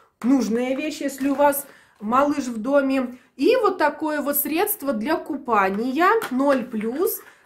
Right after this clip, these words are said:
для волос и для тела. Вот такая удобная штучка с дозатором. Так, ноль плюс, двести миллилитров.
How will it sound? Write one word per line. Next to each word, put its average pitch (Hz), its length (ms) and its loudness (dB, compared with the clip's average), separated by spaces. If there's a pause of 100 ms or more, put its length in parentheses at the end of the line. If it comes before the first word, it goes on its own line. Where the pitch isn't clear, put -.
для 285 320 4
волос 233 880 0 (120)
и 381 460 4 (240)
для 233 300 0
тела. 214 460 -2
Вот 220 140 -4
такая 233 380 0
удобная 202 300 -2
штучка 330 380 -4
с 220 40 -6
дозатором. 359 880 0 (720)
Так, 240 400 0
ноль 226 240 0
плюс, 359 420 4
двести 370 440 2
миллилитров. 247 720 -2